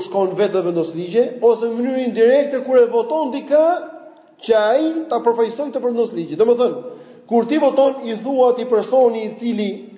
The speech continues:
ti e zgjedh, "Shko dhe vendos çfarë do lloj ligji duash në parlament në emërtim", sepse ti nuk e kufizon. Ti thush, ti thu thjesht, "Unë po zgjedh." Pastaj se për çfarë,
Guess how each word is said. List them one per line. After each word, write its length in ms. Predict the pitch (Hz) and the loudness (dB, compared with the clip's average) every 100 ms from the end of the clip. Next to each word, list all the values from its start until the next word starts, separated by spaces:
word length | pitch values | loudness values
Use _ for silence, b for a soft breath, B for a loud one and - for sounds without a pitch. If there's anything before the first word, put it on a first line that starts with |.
| - - - | -20 -18 -2
ti 120 | 226 | 2
e 80 | 190 | 2
zgjedh, 280 | 160 226 262 - - - - | 2 2 2 -4 -12 -16 -14
"Shko 220 | - 202 254 - - - | -2 2 2 -2 -14 -10
dhe 100 | 175 | -4
vendos 420 | 180 185 214 214 | -2 0 0 0
çfarë 180 | - 233 | -2 0
do 80 | 202 | 0
lloj 200 | 180 165 185 | -2 -2 -2
ligji 240 | 208 196 156 156 | -8 -10 -12 -10
duash 360 | 190 185 170 | -4 -4 -6
në 120 | 196 180 | -10 -4
parlament 380 | 160 160 180 | -2 -2 -2
në 60 | 170 | -4
emërtim", 240 | 156 139 117 | -4 -6 -12
sepse 220 | 135 139 | -12 -6
ti 60 | 190 | -2
nuk 140 | 240 | 0
e 80 | 302 | 0
kufizon. 360 | 330 254 220 - - B B B | 2 2 2 0 -12 B B B
Ti 120 | 208 | -8
thush, 240 | 214 320 - - - | -4 -2 -4 -8 -4
ti 160 | 269 - | -4 -2
thu 200 | 320 - | 0 0
thjesht, 240 | 294 311 | 0 0
"Unë 120 | 311 320 | 0 0
po 100 | 247 | 0
zgjedh." 300 | 208 277 170 - - - B B B | 2 0 0 -10 -18 -20 B B B
Pastaj 360 | 190 202 285 247 | -2 2 2 2
se 80 | 240 | 0
për 160 | 226 220 | 0 -2
çfarë, 300 | 269 339 | 2 2